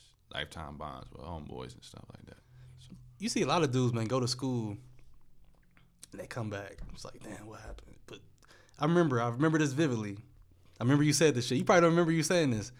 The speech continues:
Speaker 2: You said, "Man, when I go to school, bro, I'm not coming back." Like, not necessarily in a bad way, just saying, like, "I'm not about to mess up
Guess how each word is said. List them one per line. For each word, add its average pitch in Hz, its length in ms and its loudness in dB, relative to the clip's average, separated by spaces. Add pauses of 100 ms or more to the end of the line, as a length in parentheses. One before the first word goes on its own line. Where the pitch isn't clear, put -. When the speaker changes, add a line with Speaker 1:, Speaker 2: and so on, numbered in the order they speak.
(140)
Speaker 2:
You 135 80 -10
said, 127 200 0
"Man, 117 100 -4
when 127 80 -2
I 165 40 -2
go 151 100 -4
to 113 80 -2
school, 113 240 -8
bro, 85 300 -12 (540)
I'm 127 100 -4
not 110 140 -8
coming 107 240 -8
back." 92 260 -14 (260)
Like, - 400 -14
not 165 200 6
necessarily 175 400 4
in 131 80 4
a 117 40 0
bad 147 320 6
way, 120 120 2
just 123 180 -2
saying, 139 160 0
like, 120 100 -2
"I'm 143 80 2
not 131 260 0
about 120 160 -6
to 113 60 -4
mess 127 280 -2
up 127 220 -2